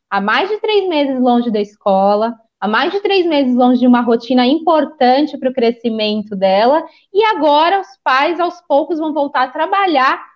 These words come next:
do que ela entende fora de casa como perigo? Como lidar com as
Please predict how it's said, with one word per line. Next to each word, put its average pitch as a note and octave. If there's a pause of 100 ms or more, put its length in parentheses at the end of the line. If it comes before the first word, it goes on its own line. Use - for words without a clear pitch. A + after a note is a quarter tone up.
(140)
do F4
que -
ela F#4
entende F#4
fora F4
de F4+
casa D#4
como E4
perigo? G#3+ (340)
Como F#4
lidar C#4
com C#4
as C4+